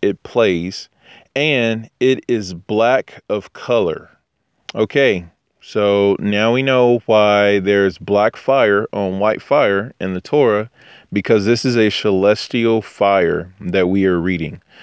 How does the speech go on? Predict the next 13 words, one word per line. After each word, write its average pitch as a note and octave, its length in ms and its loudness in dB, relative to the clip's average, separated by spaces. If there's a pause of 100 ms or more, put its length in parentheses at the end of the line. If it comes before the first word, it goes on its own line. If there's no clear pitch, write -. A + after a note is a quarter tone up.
(180)
So A#2 240 4
the, F#2+ 400 4
the G2 140 0
letters B2+ 680 0
on G#2+ 140 -2
the G#2 80 -4
parchment A#2 560 -2
of G2+ 100 -6
the F#2 80 -8
scroll G#2+ 420 0
of F#2 80 -2
the F2+ 80 -6
Torah, B2 480 2